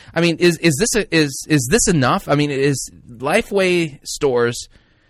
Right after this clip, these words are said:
I mean, have they met their biblical obligation? Is there a biblical obligation, you know, uh, regarding, you know, what they're selling? I mean, can they ethically, morally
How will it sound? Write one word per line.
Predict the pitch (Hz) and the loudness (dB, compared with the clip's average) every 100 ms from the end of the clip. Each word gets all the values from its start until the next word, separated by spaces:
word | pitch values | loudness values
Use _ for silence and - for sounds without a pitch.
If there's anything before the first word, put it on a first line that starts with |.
| _ _ _ | _ _ _
I | 139 | 0
mean, | 147 143 | 2 2
have | 147 151 | 2 4
they | 151 | 2
met | 131 156 190 | 4 2 2
their | 165 | 0
biblical | 135 147 156 143 131 | 2 0 0 0 2
obligation? | 127 117 107 107 104 | 2 0 -2 -4 -2
Is | 113 143 95 | -2 -2 -4
there | 98 95 | -4 -4
a | |
biblical | 92 95 92 95 90 | -4 -4 -6 -6 -6
obligation, | 92 92 90 90 90 123 151 - | -6 -6 -8 -8 -8 -8 -8 -4
you | 120 | -4
know, | 113 117 | -2 -6
uh, | 117 110 | -8 -4
regarding, | 120 123 127 135 120 - | -2 2 2 2 -4 -6
you | 127 | -6
know, | 107 | -4
what | 104 107 113 127 | -6 -4 -4 -2
they're | 135 | -4
selling? | - 165 220 98 | -4 -4 -4 -6
I | 101 | -4
mean, | 117 117 | -4 -4
can | 139 | -2
they | 131 123 | -2 0
ethically, | 135 - 175 165 | -2 -2 -4 -2
morally | 135 123 143 139 139 | 0 0 0 -2 -2